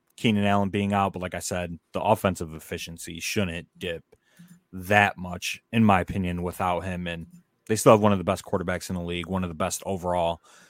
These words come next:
teams in the league. And I would expect the Chargers to keep this game relatively close. Uh,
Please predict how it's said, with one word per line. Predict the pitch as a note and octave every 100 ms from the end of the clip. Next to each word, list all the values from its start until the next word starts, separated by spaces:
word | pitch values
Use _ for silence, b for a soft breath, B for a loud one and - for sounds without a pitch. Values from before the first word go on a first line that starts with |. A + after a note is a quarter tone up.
| b -
teams | - A2+ A2 G2+ E2+
in | - G2+
the | F2
league. | E2+ F#2 F2 D#2+ - _ _ _ _
And | F2 E2+ E2 D#2+ - _ _ _ _
I | G2
would | G2+
expect | F#2+ - F#2
the | -
Chargers | F#2 E2 D#2+ -
to | G#2 F2
keep | - F#2 -
this | E2+
game | F2+ E2 D#2
relatively | E2 D2+ D2 D#2+ D2+ D#2
close. | - - D#2 D2 -
Uh, | C#2+ C#2